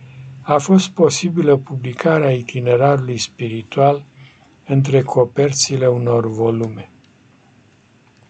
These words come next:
Dacă nu s-a întâmplat să fie prefațatorul primului volum semnat de eseistul Mircea Eliade,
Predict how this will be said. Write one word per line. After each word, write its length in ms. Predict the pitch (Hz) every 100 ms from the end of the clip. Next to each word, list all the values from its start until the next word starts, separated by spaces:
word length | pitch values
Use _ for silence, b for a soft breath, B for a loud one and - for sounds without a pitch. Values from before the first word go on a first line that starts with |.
| - B B B B B B B -
Dacă 400 | 139 135 139 131
nu 140 | 185
s-a 240 | 190 185
întâmplat 580 | 160 139 135 117 156 180
să 160 | - 123
fie 320 | 120 165 143
prefațatorul 1080 | 135 127 120 131 123 - 123 - 170 151 120
primului 520 | 143 151 147 135 123
volum 400 | 117 117 123 143
semnat 540 | 131 120 117 120 139
de 140 | 135 123
eseistul 680 | 110 - 120 131 - -
Mircea 400 | 117 127 131 -
Eliade, 640 | 117 107 113 117 135 165